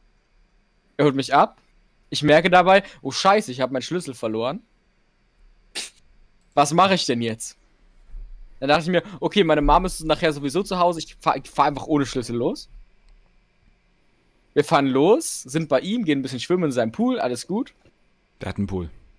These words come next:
Speaker 1: Ja, er hat einen Pool, so, ähm, vier Meter breit, zwölf Meter lang.
Speaker 2: Privat
Speaker 1: Zwei
Speaker 2: oder
Speaker 1: Meter
Speaker 2: was?
Speaker 1: tief.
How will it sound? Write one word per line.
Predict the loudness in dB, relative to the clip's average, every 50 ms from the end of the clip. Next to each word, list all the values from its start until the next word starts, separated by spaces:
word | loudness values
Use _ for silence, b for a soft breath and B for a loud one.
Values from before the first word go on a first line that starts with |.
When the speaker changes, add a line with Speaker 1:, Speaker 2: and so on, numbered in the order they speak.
| _ _ _ _ _ _ _ _ _ 2
Speaker 1:
Ja, | 6 6 6
er | 6
hat | 6 2
einen | 0 -4
Pool, | -2 2 4 4 4
so, | 4 2 2 2 4 4
ähm, | 6 6 6 6 6 6 4 2 -2 -4 -6 -6 -4
vier | 0 2 2 4
Meter | 4 4 2 2
breit, | 2 4 4 4 4 4
zwölf | 2 0 0 2 2
Meter | 0 2 2 4 2
lang. | 2 2 -2 -4 -12 _ _ _ _ _ _ _ _ _ _ _ _ _ -10
Speaker 2:
Privat | -8 -6 -4 -2 -4 -2 0
Speaker 1:
Zwei | 2 2
Speaker 2:
oder | 2 2
Speaker 1:
Meter | 0 -2 -4
Speaker 2:
was? | -6 -6
Speaker 1:
tief. | -10 -10 -10 -12